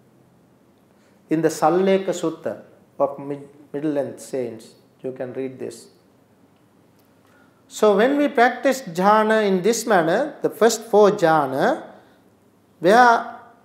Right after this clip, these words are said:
it's like a crossroad, where you can develop some, uh,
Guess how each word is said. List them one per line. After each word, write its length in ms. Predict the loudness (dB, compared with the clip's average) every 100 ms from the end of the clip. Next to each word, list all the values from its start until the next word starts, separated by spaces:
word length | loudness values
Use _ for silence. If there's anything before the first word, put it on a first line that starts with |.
| _ _ _ _
it's 220 | -4 0
like 240 | 4 4 2
a 60 |
crossroad, 880 | 0 0 -2 0 4 4 2 -8 -8
where 240 | 2 4 4
you 120 | 2
can 420 | 0 0 -4 -8 -18 _ _ _ _ _ _ _ -20 -6 4
develop 640 | 8 8 6 2 -12 -18
some, 520 | -6 -4 -2 -4 -8 -12 -20 _ _ _ _
uh, 420 | -6 -2 -2 -4